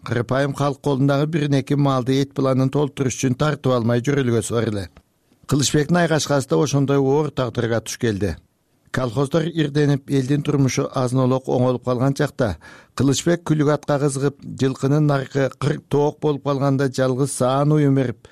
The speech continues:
колхоздон кулундуу бээ алды. Жылкы ферманын кулкунуна бирдеме сала коюп, бээни атайы күлүктүгү менен даңкы чыккан асыл тукум күрөң айгырдын үйүрүнөн тандады.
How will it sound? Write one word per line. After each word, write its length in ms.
колхоздон 600
кулундуу 540
бээ 220
алды. 320
Жылкы 260
ферманын 500
кулкунуна 540
бирдеме 360
сала 260
коюп, 320
бээни 320
атайы 480
күлүктүгү 420
менен 240
даңкы 320
чыккан 460
асыл 320
тукум 320
күрөң 340
айгырдын 460
үйүрүнөн 480
тандады. 560